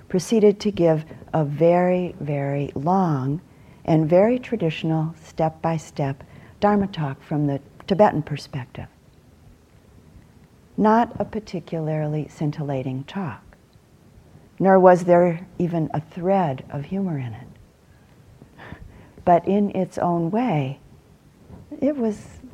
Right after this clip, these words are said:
interesting enough. There was, though, a particularly scintillating aspect of the evening, and it was Adi Rinpoche himself. As he spoke,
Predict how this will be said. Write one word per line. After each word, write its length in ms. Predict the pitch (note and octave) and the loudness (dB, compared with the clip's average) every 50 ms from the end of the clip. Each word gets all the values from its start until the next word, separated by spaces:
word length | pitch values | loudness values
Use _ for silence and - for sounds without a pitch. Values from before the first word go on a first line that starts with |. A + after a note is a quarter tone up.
| - - - _ _ - - - | -20 -20 -20 _ _ -14 -6 -4
interesting 480 | G3+ G3 - F#3 D#3+ - - D#3+ D3+ | -4 -2 -2 -6 -10 -10 -8 -6 -4
enough. 300 | D3 D3 C#3+ C#3 C3+ - - _ _ _ _ _ _ _ _ _ - - _ _ _ _ _ _ _ _ _ _ _ _ - - _ _ _ _ - - - - - - | -4 -4 -4 -4 -6 -10 -16 _ _ _ _ _ _ _ _ _ -20 -20 _ _ _ _ _ _ _ _ _ _ _ _ -20 -20 _ _ _ _ -20 -20 -20 -20 -2 4
There 120 | F3+ G3+ | 6 8
was, 280 | G#3+ A#3+ C#4 E4+ D#4 - | 8 8 8 6 4 6
though, 240 | - G3+ F3+ F3+ - | 6 6 6 6 4
a 60 | F3+ | 2
particularly 1200 | - - F#3 F3+ - - G#3+ G3+ G#3 - A3 G3+ F#3+ F3+ F3 E3+ E3+ E3 D#3 E3 D#3+ D#3 D#3+ D#3 - - - - - - - - _ _ - - _ _ - - _ | -2 -2 -4 -4 -2 -2 -2 -2 0 0 0 0 2 2 2 2 2 2 2 2 0 0 -2 -4 -8 -14 -20 -20 -20 -20 -20 -20 _ _ -20 -20 _ _ -20 -20 _
scintillating 800 | - - - B3 A#3+ A3+ A3+ A#3 G3+ F3+ E3+ E3 E3 E3 - - | -20 -4 0 2 2 2 2 2 2 2 2 2 0 -2 -4 -6
aspect 540 | D#3 D3 C#3+ - - - C#3+ C#3+ - - - | -6 -8 -8 -10 -10 -10 -12 -12 -10 -10 -10
of 220 | - C3 B2 D3+ | -10 -10 -8 -8
the 140 | D#3+ - - | -8 -6 -4
evening, 380 | A#3+ B3 A#3 G3+ D3+ C3 A2 - - _ _ _ - - - - - - - - - - - - - - - - _ - - - _ _ - | -4 -4 -2 -4 -6 -6 -8 -12 -20 _ _ _ -20 -20 -20 -20 -20 -20 -20 -20 -20 -20 -20 -20 -20 -20 -20 -20 _ -20 -20 -20 _ _ -4
and 160 | E3+ E3+ F3+ | -2 0 0
it 100 | - - | 0 2
was 280 | F3+ F3+ E3 - - - - | 0 0 0 -4 -8 -14 -8
Adi 220 | - F3+ F#3 G3+ G3 | -6 -2 0 0 0
Rinpoche 560 | F#3+ E3 D#3+ - D#3 - - E3+ D3 C#3+ C#3 | 0 0 -2 -4 -4 -4 -2 -2 -2 -2 -2
himself. 500 | C3 D#3 C#3+ C#3+ - - D3 B2+ A#2 A#2 - - - - - - - - _ _ _ _ _ _ _ - - _ _ _ _ _ _ _ _ _ _ _ _ - - _ _ _ _ _ _ _ - - | -4 -4 -6 -6 -8 -10 -10 -10 -10 -12 -18 -20 -20 -20 -20 -20 -20 -20 _ _ _ _ _ _ _ -20 -20 _ _ _ _ _ _ _ _ _ _ _ _ -20 -20 _ _ _ _ _ _ _ -8 2
As 240 | - G#3+ B3 B3 - | 4 6 6 6 4
he 140 | D#4 D#4 - | 2 0 0
spoke, 680 | - - - - A#3+ A#3+ G3+ D3+ C3 - - - | -2 -6 -4 0 2 2 2 2 0 -2 -8 -16